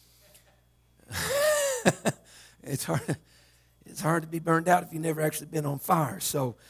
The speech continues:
uh, I guess it's possible, uh, to serve and serve and deplete yourself, uh, but, uh, you, you got to, you got to have been on fire somewhere along the way.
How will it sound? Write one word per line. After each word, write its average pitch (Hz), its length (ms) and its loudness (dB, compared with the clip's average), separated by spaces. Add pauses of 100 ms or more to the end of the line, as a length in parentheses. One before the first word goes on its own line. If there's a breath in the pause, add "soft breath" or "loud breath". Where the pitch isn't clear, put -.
(260 soft breath)
uh, 127 220 6 (220)
I 135 80 -4
guess 156 280 4
it's 147 160 0
possible, 151 680 -2 (220 soft breath)
uh, 123 140 2
to - 120 -10
serve 151 320 0
and 135 120 -6
serve 143 320 0
and 131 100 -4
deplete 165 420 -10
yourself, 120 600 -6 (400 soft breath)
uh, 113 220 -6 (120)
but, 131 260 -2
uh, 147 120 -8
you, 131 240 -6
you 143 220 -4
got 151 260 0
to, - 200 -4
you 139 120 -12
got 139 200 -6
to 135 100 -4
have 131 120 -6
been 135 140 -6
on 123 120 -4
fire 143 280 4
somewhere 131 320 -4
along 127 180 -6
the 139 80 -8
way. 143 280 0